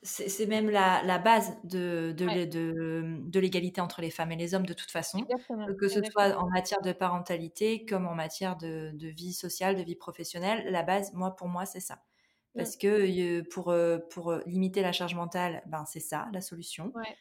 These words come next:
Speaker 1: Pour,
Speaker 2: ouais.
Speaker 1: heu, pour limiter les écarts de salaire et heu, les préférences, heu, en, heu, pou-, vit-,
Speaker 2: Exactement.
Speaker 1: envers les hommes, heu, il y a, c'est ça la solution, en fait, c'est
Speaker 2: Ouais,
Speaker 1: vraiment
Speaker 2: ouais.
Speaker 1: la solution.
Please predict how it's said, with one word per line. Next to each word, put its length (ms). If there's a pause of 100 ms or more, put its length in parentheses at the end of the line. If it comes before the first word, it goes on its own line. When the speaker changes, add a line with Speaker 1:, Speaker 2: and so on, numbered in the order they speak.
(300)
Speaker 1:
Pour, 200
Speaker 2:
ouais. 20
Speaker 1:
heu, 240 (180)
pour 140
limiter 360
les 200
écarts 240
de 80
salaire 540
et 320
heu, 200
les 140
préférences, 680
heu, 160
en, 260
heu, 120 (160)
pou-, 180
vit-, 120
Speaker 2:
Exactement. 180 (120)
Speaker 1:
envers 340
les 200
hommes, 220 (580)
heu, 140
il 80
y 60
a, 80
c'est 160
ça 220
la 120
solution, 440
en 60
fait, 240
c'est 240
Speaker 2:
Ouais, 180
Speaker 1:
vraiment 160
Speaker 2:
ouais. 60
Speaker 1:
la 100 (120)
solution. 360